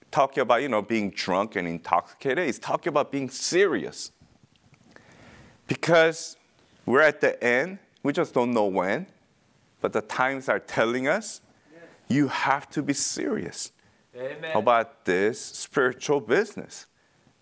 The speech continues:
Speaker 1: I mean, as they say, right? Cliches everywhere. It's serious business, <laughs> right?
Speaker 2: Yes.
Speaker 1: You know, you hear that all the time, <laughs> right?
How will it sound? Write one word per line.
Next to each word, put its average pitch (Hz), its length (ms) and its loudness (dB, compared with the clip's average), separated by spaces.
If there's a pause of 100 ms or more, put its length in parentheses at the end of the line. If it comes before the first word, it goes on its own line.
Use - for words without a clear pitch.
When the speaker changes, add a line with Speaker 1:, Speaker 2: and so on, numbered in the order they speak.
Speaker 1:
I - 100 -10
mean, - 80 -6
as - 140 -6
they 190 160 -2
say, - 380 -4
right? - 320 -4
Cliches 143 680 -2
everywhere. 117 440 0
It's 101 140 -6
serious 127 520 -2
business, - 520 -2 (140)
<laughs> - 240 -8
right? 101 120 0 (240)
Speaker 2:
Yes. 147 240 -6
Speaker 1:
You 143 60 2
know, 185 60 2
you 180 140 2
hear 185 160 2
that 117 160 2
all 92 200 4
the 82 80 -4
time, 85 380 -6
<laughs> - 80 -20 (140)
right? 110 140 -2